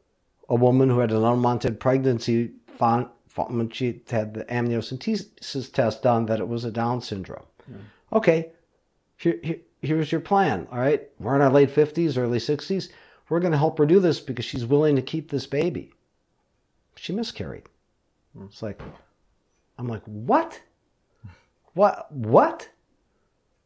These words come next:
Speaker 1: And I was mad at God. I ask forgiveness and I'm forgiven. So,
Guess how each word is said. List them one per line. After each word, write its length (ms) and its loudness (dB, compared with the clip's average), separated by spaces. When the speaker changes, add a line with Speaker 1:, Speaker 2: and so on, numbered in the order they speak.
Speaker 1:
And 560 4
I 140 10
was 140 6
mad 240 8
at 80 2
God. 400 6
I 160 4
ask 300 2
forgiveness 680 -2
and 80 -4
I'm 120 -6
forgiven. 560 -2
So, 560 4